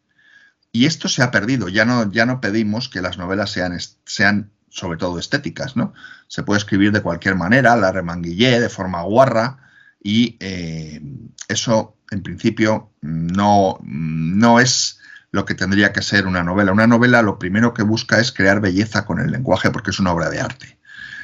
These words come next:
Luego podrás escribir, eh, de una fane-, manera miserable porque estás en,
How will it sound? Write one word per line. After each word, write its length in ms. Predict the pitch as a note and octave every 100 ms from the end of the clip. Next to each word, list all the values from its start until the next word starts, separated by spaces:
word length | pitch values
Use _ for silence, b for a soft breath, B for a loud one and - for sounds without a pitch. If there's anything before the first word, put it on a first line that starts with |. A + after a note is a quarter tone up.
| B -
Luego 280 | A2+ D3
podrás 320 | - F#2 G2+ G#2+
escribir, 380 | - A2 A2+
eh, 280 | A#2 G2+ F#2+
de 100 | G2
una 140 | G2+ G#2+
fane-, 460 | - G#2 G#2 G2+
manera 340 | E2+ F#2+ G#2 G2
miserable 600 | G#2 G2+ F#2+ A2 A2 A2
porque 260 | G#2 F2
estás 280 | F#2+ G2 G2+
en, 160 | G#2+